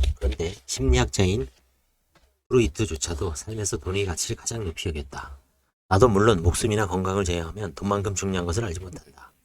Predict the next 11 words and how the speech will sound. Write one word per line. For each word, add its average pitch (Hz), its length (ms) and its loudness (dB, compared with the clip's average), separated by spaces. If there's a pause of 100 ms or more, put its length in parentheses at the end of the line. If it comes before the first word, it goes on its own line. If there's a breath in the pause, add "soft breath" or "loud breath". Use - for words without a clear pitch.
(580)
이천이 117 340 4
년 92 260 -2
한일 117 280 -4
월드컵이 98 420 0
열리던 82 420 -2
해 98 140 -4
처음으로 117 500 -2
장기 95 380 -4
해외 113 240 0
연수를 92 300 -4
떠났다. - 480 -10